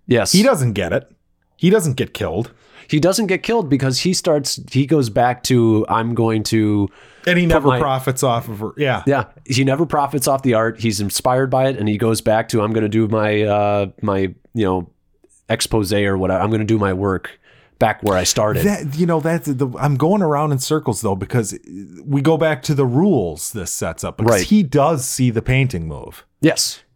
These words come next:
Speaker 2: And I was under the impression that the people who the Thing is trying to scare the shit out of and is,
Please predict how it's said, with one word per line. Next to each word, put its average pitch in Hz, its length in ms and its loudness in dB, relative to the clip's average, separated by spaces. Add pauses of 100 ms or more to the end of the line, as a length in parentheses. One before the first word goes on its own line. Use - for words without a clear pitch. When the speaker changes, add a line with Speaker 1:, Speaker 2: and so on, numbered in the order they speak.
(100)
Speaker 2:
And 127 380 0 (580)
I 165 180 2
was 165 180 2
under 143 160 0
the 127 100 2
impression 127 460 0
that 113 160 -2
the - 60 -6
people 196 420 0
who 131 120 0
the 113 140 0
Thing 147 300 -2
is 101 120 -2
trying 120 300 -2
to 92 60 -6
scare 135 280 0
the 98 100 -4
shit 156 300 0
out 95 240 0
of 90 220 -4
and 98 160 -8
is, 95 100 -8